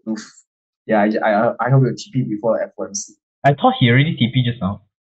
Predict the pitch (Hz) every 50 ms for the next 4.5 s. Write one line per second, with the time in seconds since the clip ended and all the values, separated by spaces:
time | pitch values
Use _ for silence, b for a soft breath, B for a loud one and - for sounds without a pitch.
0 | _ _ _ _ _ _ _ _ _ _ _ _ _ _ _ _ _ _ _ _
1 | _ _ _ 131 131 139 175 175 165 135 - - 113 110 110 123 127 131 127 135
2 | 131 120 110 117 113 - - 107 104 - - - - _ _ _ _ _ 104 98
3 | 95 92 92 82 90 90 - 92 85 80 78 - 92 92 - _ _ _ _ _
4 | _ _ _ _ - 104 104 101 -